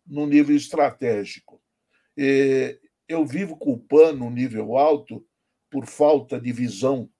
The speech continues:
de longo prazo, eles costumam sempre ser muito imediatistas, então isso pode ser um fator que dificulte. A venda pro,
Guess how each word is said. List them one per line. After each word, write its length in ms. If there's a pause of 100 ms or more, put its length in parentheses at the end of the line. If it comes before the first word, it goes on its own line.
(320)
de 180
longo 420
prazo, 540 (320)
eles 260
costumam 520
sempre 600 (160)
ser 360
muito 540
imediatistas, 1300 (580)
então 640 (480)
isso 500
pode 360
ser 200
um 120
fator 520
que 120
dificulte. 840 (380)
A 160
venda 920 (500)
pro, 520